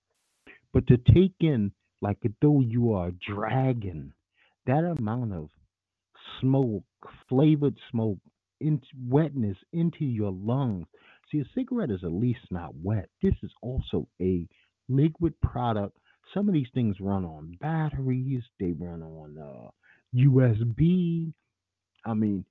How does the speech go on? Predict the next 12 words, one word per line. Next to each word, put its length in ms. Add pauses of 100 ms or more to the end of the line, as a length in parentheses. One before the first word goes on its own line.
(240)
just 220
because 480
some 180 (160)
company 440 (340)
comes 240
out 180
and 160
says 240
that 160
it's 180
not 240
harmful 640